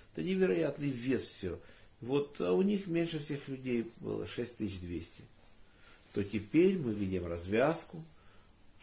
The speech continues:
что теперь у сынов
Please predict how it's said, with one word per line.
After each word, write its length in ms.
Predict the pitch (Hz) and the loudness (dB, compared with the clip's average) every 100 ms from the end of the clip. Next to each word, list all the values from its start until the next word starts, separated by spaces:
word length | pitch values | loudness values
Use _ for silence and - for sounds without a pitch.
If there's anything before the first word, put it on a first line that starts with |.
| - - - - - - - | -16 -16 -20 -20 -20 -20 -8
что 140 | - 107 | 0 0
теперь 560 | 107 107 - 120 107 - - - | 0 -8 0 2 2 -4 -20 -10
у 120 | 131 | -6
сынов 680 | - - 113 110 101 85 - | -4 0 2 4 2 0 -6